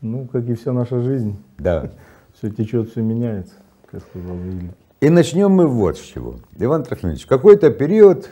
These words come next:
Speaker 2: цена на газ была более низкой, чем в последующие периоды.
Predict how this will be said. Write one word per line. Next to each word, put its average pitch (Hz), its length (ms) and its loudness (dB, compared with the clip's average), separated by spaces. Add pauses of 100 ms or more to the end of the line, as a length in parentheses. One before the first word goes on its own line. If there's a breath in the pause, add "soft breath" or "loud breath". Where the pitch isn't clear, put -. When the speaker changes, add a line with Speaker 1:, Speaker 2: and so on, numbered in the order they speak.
Speaker 2:
цена 151 340 2
на 120 160 0
газ 165 400 0
была 120 380 2
более 104 500 2
низкой, 160 480 -2
чем 143 320 -4
в - 140 -12
последующие 104 760 -4
периоды. 53 580 -14